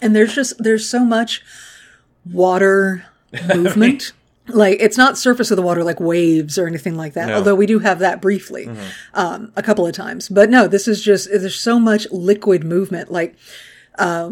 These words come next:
Speaker 1: like, we get, uh, the Republic sends in reinforcements to help them out, and so we get a really cool scene where they're, like, dropping,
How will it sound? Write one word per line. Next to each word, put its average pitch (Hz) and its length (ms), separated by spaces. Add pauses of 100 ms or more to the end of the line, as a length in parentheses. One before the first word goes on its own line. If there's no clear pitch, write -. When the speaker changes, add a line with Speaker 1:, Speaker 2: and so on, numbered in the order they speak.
(120)
Speaker 1:
like, 190 180
we 214 160
get, 220 320
uh, 202 200
the 208 120
Republic 240 720
sends 202 260
in 208 140
reinforcements 190 680
to 185 80
help 175 140
them 175 120
out, 196 160
and - 100
so 190 80
we 175 80
get 180 100
a 175 60
really 175 180
cool 180 200
scene 185 320
where 175 120
they're, 165 240
like, 170 280
dropping, 170 680